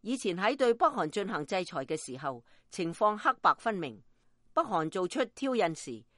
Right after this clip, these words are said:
大家都將矛頭指向中國，話你點解唔約束北韓？你能唔能夠加大對佢哋嘅壓力？而家美國開始打開同北韓嘅談判大門，呢一個問題變得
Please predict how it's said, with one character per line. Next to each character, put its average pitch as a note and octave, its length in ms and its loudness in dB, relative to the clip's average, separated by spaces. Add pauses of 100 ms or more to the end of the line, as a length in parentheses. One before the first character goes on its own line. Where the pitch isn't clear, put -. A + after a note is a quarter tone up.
(200)
大 G#3+ 160 6
家 C#4 200 4
都 C#4 160 -2
將 C4 180 2
矛 D3+ 180 2
頭 C#3+ 220 -2
指 F3 220 -6
向 E3+ 160 -2
中 F3 220 -6
國， B2+ 240 -4 (600)
話 G#3 200 8
你 A3+ 120 4
點 C4+ 180 0
解 A#3 160 6
唔 D#3 140 -2
約 E3+ 180 2
束 G#3+ 120 -2
北 G#3 160 0
韓？ B2+ 280 -8 (400)
你 G#3+ 200 0
能 F3 180 4
唔 - 20 -2
能 D#3+ 160 -2
夠 G3+ 200 4
加 C4 180 4
大 E3+ 180 0
對 F3 240 0
佢 E3 160 -4
哋 D#3+ 140 -2
嘅 D3+ 180 -4
壓 D3 140 2
力？ A2 180 -10 (540)
而 E3+ 120 -2
家 C#4+ 140 4
美 A#3 160 4
國 G#3+ 180 6
開 B3+ 260 2
始 G3 240 -2
打 F#3 180 6
開 A#3+ 240 6
同 D3+ 220 -6
北 - 120 0
韓 C#3+ 300 -2
嘅 F3 160 0
談 C#3 240 -4
判 D#3+ 160 -6
大 D3+ 180 0
門， B2+ 220 -8 (520)
呢 D4 100 -6
一 F4 120 6
個 C#4 120 2
問 F#3+ 180 0
題 D3+ 240 -2
變 G3 220 -6
得 A3 200 6